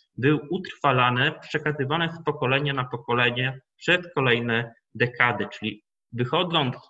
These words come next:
z perspektywy archeologicznej, czy stosując narzędzia, metody, które na co dzień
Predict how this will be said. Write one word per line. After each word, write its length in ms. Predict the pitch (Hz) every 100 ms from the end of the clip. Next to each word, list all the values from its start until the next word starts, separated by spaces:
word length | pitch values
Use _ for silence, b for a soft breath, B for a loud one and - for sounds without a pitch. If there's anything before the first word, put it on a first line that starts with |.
| _ _
z 40 |
perspektywy 640 | 123 - 135 135 151 156
archeologicznej, 880 | - 131 131 120 113 127 - 101 95
czy 100 | -
stosując 600 | - 117 - 143 131 113 120
narzędzia, 560 | 107 117 127 127 120
metody, 480 | 110 113 - 110 110 - B B B _
które 240 | 156 147
na 120 | 143
co 200 | 147 180
dzień 280 | 156 151